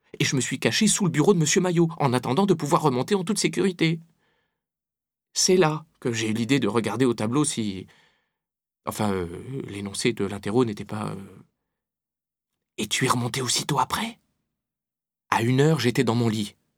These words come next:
Je m'en souviens parce que j'ai calculé combien il me restait d'heures de sommeil et que le total n'était pas lourd. « Tu es sûr que personne ne t'a vu ? » « Sûr, archi sûr. Tout le dortoir dormait à point fermé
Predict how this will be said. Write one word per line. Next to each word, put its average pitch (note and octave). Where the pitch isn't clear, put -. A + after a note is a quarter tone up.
Je -
m'en G#2+
souviens B2
parce A2+
que -
j'ai G#2+
calculé B2+
combien A#2
il G#2+
me G#2
restait G#2
d'heures G2+
de F#2
sommeil B2+
et C3
que -
le F#2
total A#2+
n'était A2
pas F#2+
lourd. « F2+
Tu -
es G2+
sûr G#3
que -
personne -
ne G2
t'a C#3+
vu ? » « F#3+
Sûr, E3
archi B2
sûr. B2+
Tout F3
le D3+
dortoir C#3
dormait B2+
à A#2+
point C3
fermé C#3+